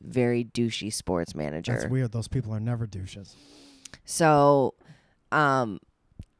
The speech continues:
Speaker 1: so I go, I finish my drink, I go and I sit and, and realize that my flight's been delayed by, like, twenty minutes. And
Speaker 2: Mm.
Speaker 1: I'm,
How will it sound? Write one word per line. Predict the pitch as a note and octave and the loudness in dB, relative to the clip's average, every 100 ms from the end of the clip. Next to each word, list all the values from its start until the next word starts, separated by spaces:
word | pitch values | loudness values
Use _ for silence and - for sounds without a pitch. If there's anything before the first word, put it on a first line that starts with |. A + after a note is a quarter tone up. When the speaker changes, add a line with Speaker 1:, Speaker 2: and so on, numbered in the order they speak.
| _ _ - | _ _ -6
Speaker 1:
so | - E3+ | 2 6
I | D3 E3 | 8 6
go, | D#3+ D3+ D3 | 8 8 8
I | D#3 | 6
finish | D#3 E3+ D#3 D3+ | 4 0 -4 -2
my | D3+ | -2
drink, | C#3+ D3 C3+ | 0 -2 -2
I | C3+ | -2
go | C3+ C3+ | 0 2
and | C#3 | 2
I | C#3 | 0
sit | - C3+ - | 2 0 0
and, | C3+ C3 C3 - | -2 -4 -6 -2
and | C3+ C3 B2 | -2 -2 -2
realize | C3 B2 A#2+ A#2+ | 0 4 4 2
that | A#2+ G#2 | 2 -2
my | B2 A2+ A2 | 0 -2 -2
flight's | A2+ - A#2 A2 - | -6 -8 -8 -8 -4
been | A2+ A2 | -4 -2
delayed | G#2+ G2+ F2+ | -2 -2 -4
by, | F2 G2 | -6 -6
like, | G2+ G2+ | -8 -8
twenty | - D2+ | -8 -8
minutes. | D2 B1 - - | -10 -10 -12 -10
And | A2+ | -6
Speaker 2:
Mm. | |
Speaker 1:
I'm, | G2+ A2 | -6 -6